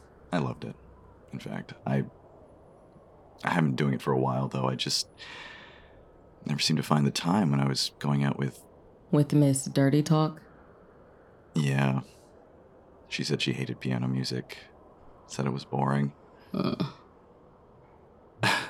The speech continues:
Speaker 1: What?
Speaker 2: Um, I'm making a face again, aren't I? I just,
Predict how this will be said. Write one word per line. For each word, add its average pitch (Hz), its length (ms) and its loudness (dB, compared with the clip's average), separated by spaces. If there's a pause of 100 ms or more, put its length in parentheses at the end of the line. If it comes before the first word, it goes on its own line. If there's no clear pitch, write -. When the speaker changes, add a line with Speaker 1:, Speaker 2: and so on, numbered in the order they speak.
(840)
Speaker 1:
What? 113 520 4 (800)
Speaker 2:
Um, 151 420 6 (240)
I'm 170 140 10
making 143 240 6
a 135 60 6
face 135 320 4
again, 131 240 6
aren't 135 180 4
I? - 880 -2
I 190 40 10
just, 175 340 6